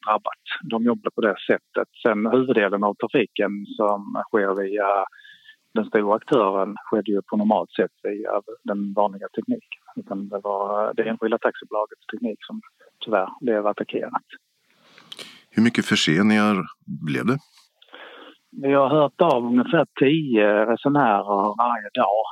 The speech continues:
Speaker 1: som har sagt att, eh, det har blivit förseningar och,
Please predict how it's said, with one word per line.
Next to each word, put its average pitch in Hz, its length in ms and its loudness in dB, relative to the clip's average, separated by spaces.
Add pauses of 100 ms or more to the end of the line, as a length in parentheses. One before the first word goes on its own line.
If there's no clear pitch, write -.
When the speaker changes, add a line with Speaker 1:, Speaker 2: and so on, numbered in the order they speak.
(120)
Speaker 1:
som 104 280 0
har 107 500 -2 (340)
sagt - 340 -2
att, - 340 -6
eh, 107 140 2
det 113 80 -2
har 101 80 -2
blivit 104 200 -8
förseningar 101 680 -4
och, 98 220 -16